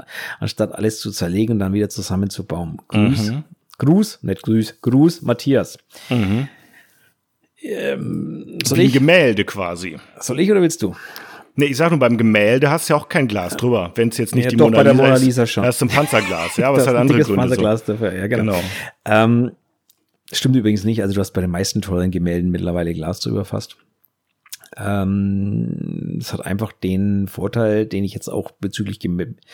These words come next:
Speaker 1: Bildern anbringe, U-V-Schutz. Also ein gutes
Speaker 2: Mhm.
Speaker 1: Glas schützt vor U-V-Strahlung und
Speaker 2: Ja.
Speaker 1: damit das Gemälde an sich oder das Bild.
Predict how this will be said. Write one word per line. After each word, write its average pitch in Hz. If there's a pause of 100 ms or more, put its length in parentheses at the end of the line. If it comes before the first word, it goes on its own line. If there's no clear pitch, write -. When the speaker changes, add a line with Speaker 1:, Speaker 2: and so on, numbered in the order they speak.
(340)
Speaker 1:
Bildern 131
anbringe, 107
U-V-Schutz. 101 (100)
Also 98
ein 95
gutes 120
Speaker 2:
Mhm. 117
Speaker 1:
Glas 107
schützt -
vor 107
U-V-Strahlung 117
und 98
Speaker 2:
Ja. 98
Speaker 1:
damit 98 (140)
das 95
Gemälde 92
an 92
sich -
oder 98
das -
Bild. 127